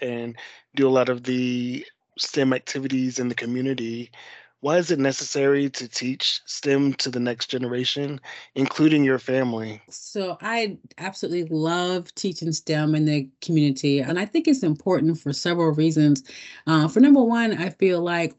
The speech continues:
Speaker 2: representation matters, right? Um, I didn't grow up knowing anyone in technology. And it kinda scared me a little bit to go into engineering because I didn't know what I didn't see. And it took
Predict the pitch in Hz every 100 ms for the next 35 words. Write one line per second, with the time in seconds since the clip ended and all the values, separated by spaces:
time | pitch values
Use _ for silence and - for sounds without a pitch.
0 | - 180 202 185 175 165 160 165 156 143
1 | 135 143 151 143 - - - - 151 127
2 | 202 190 170 170 170 - 160 160 - _
3 | 156 165 170 175 170 160 165 160 151 151
4 | 135 147 156 165 156 151 143 139 135 135
5 | 139 - - - 170 180 - 302 254 -
6 | 233 233 208 196 165 180 185 180 175 170
7 | - - 196 165 180 139 185 220 208 165
8 | 170 160 165 160 156 156 170 160 - 151
9 | 175 160 165 160 165 160 151 151 151 -
10 | 160 160 160 135 147 - - 202 156 147
11 | - - - - 147 147 214 180